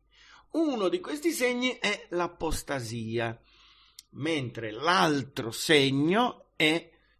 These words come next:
eh, la manifestazione dell'anticristo,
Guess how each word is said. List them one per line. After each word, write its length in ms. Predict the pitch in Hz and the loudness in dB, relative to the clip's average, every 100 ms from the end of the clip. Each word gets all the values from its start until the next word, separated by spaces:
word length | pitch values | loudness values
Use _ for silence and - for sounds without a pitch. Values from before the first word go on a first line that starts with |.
| _ _ | _ _
eh, 440 | 120 113 107 107 | -6 -6 -6 -4
la 100 | 139 | -4
manifestazione 1120 | 185 202 214 196 208 - 226 - 165 160 156 - | -2 -2 -2 -2 -4 -2 -4 0 0 0 -2 -8
dell'anticristo, 1800 | 135 123 180 170 156 151 151 - 156 143 165 143 131 - 147 135 123 | -10 2 6 6 4 0 -4 -2 -4 0 0 0 -2 -2 0 0 -2